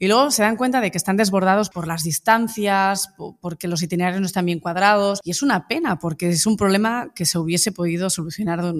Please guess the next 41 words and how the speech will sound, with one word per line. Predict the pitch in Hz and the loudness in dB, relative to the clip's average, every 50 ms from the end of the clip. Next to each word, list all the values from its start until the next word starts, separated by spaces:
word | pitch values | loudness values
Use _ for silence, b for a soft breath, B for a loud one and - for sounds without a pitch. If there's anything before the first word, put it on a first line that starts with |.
| 139 | -4
de | - | -6
una | - 156 170 | -6 -6 -4
forma | 170 170 170 | -2 -2 -4
bien | 170 165 165 156 156 | -2 -4 -4 -2 -2
simple. | - - 175 165 - - 156 - - - - | -2 -2 -2 -2 -4 -6 -12 -12 -14 -8 -2
Nosotros | 190 190 233 226 294 269 | 0 2 4 4 4 4
intentamos | 311 277 247 233 220 226 262 302 277 - - - | 4 4 4 4 4 4 4 4 4 2 0 0
asesorar, | 180 170 170 160 - 185 180 190 220 254 | 0 0 0 0 0 2 4 2 2 2
pero | 254 202 | 0 -2
es | 190 - | -2 -2
cierto | - 214 202 202 254 | -2 -4 -4 -4 -4
que | 220 202 | -4 -2
lo | 175 | -2
que | 160 175 | -2 -4
te | - 180 | -4 -4
decía | 170 170 147 190 208 175 | -4 -2 0 2 2 2
antes, | 180 196 180 175 170 151 | 4 2 2 0 -2 -2
¿no? | 175 175 190 170 | 0 -2 -2 -2
Que | 180 | -2
hay, | 170 170 170 180 190 185 180 175 165 160 151 - - | -2 -2 -2 -2 -2 -2 -2 -2 -2 -4 -4 -6 -4
hay | 170 175 185 | -2 -2 -2
el | 185 | -2
condicionante | 208 190 175 170 165 180 170 175 170 175 | -2 -2 -2 0 0 2 2 2 2 2
de, | 202 196 185 185 180 180 180 180 180 175 175 175 170 160 - 156 156 | 2 2 4 4 4 2 2 2 2 0 0 0 -2 -2 -6 -6 -6
de | 180 | -4
la | 175 175 165 | -4 -2 0
parte | - 180 170 - 202 | 0 0 0 0 0
económica, | - 202 202 208 220 220 226 220 - 233 240 262 311 330 | 0 2 2 4 4 2 2 0 0 0 0 0 -2 -4
pero | - 208 202 190 190 185 180 180 185 175 | 0 2 4 4 4 4 4 4 2 2
bueno, | 185 233 220 208 214 | 2 2 4 4 2
siempre | - - 208 190 208 202 | 2 2 2 2 2 2
cuanto | 208 196 175 180 175 | 2 2 0 0 0
más | 170 170 - | -2 -2 -2
información | 208 170 196 190 196 190 185 208 214 208 | -2 -2 -2 0 0 0 0 0 0 0
mejor. | 202 202 196 - 226 233 254 269 311 311 - - | 0 -2 -2 -2 0 0 0 0 0 -2 -6 -4
Yo | 170 180 190 202 | -2 0 2 2
estoy | 190 - - 220 | 2 0 0 0
segura | - - 226 214 220 226 220 | 0 0 2 2 4 4 4
de | 214 202 - | 2 2 0
que | 196 | 0
hay | 185 190 202 214 214 214 | 0 0 0 -2 -2 -4